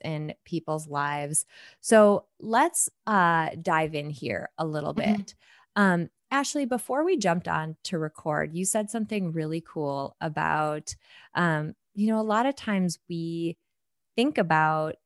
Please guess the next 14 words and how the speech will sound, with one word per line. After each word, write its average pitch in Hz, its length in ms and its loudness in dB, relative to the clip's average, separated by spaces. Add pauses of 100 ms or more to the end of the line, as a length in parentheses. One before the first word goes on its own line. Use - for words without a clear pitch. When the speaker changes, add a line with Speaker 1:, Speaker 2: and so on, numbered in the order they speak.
(500)
Speaker 1:
arguments 180 680 2 (100)
as 165 160 2
a 165 100 2
way, 160 540 -2
"Man, 185 320 4
I 170 100 -2
just, 165 280 -4
I 175 100 -6
need 175 340 -2
to 202 80 0
get 180 220 -4
that 175 220 -2
other 165 260 -2
person 180 640 -2